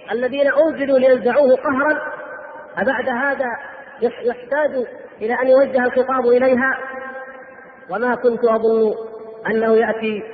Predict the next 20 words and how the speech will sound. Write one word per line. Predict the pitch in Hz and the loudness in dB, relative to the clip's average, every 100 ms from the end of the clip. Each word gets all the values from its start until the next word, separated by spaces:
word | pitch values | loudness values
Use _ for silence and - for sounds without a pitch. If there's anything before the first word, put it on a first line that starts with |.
| - - - | -18 -20 -8
اليوم | 190 208 226 262 247 - - - - - | -4 2 6 6 4 0 -8 -12 -12 -8
الذي | 202 233 240 | -4 0 0
نحتاج | 226 - 254 277 277 220 - - - - 202 | -2 -4 -4 -2 -2 -4 -14 -18 -18 -10 -6
أن | 233 226 | -2 -2
نخاطب | 220 262 285 277 269 262 247 | -2 -2 -2 -2 -2 -2 -2
فيه | 277 277 269 | -2 0 0
المرأة | 254 277 262 269 277 | 0 0 0 0 0
المسلمة | 269 269 277 285 302 - - - - - - - | 2 -2 0 2 2 0 -10 -14 -16 -18 -20 -8
في | 233 240 - | 0 2 2
أرض | 269 240 | 0 0
التوحيد، | - 262 247 269 277 214 - - - - - - | 2 4 4 4 0 -2 -4 -14 -16 -16 -18 -10
في | 226 247 | -6 -2
بلاد | 254 294 285 | 0 0 -2
الإسلام، | 269 262 262 285 285 - - - - - - - | -2 -4 0 0 0 -2 -12 -16 -18 -20 -14 -8
في | 262 | -4
مهد | 277 269 254 | -2 -2 -4
الإيمان، | 269 262 277 294 277 - - - - - - | -2 -2 0 0 -2 -6 -14 -16 -18 -20 -18
في | - 262 | -4 -2
هذه | 277 285 262 | 0 0 -2
الجزيرة، | 262 262 240 294 277 | 0 0 0 2 2